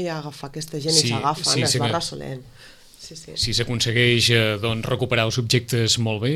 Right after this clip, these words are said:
Speaker 2: i si no, els Mossos tindran informació suficient com per poder encadenar d'alguna manera,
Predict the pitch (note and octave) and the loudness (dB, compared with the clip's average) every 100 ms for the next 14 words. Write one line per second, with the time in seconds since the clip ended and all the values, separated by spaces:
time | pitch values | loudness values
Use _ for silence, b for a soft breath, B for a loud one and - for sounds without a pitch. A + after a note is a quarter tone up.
0 | E3 C3+ A#2+ A#2+ A2 A#2 A#2 C3+ B2 A2+ | 2 2 2 0 0 0 0 -2 -2 0
1 | A#2 C3 A2+ A#2 A2 - A#2 C3 A2 C3 | 0 0 0 -4 -2 -2 -2 0 0 0
2 | C3 C3 A2+ A2 A2 A2+ B2 B2 A2+ A2 | 0 0 -2 -4 -4 -2 0 0 0 0
3 | A#2+ A2+ A2 A2 G#2+ A2 A2+ | 0 0 -2 -2 -2 -2 -2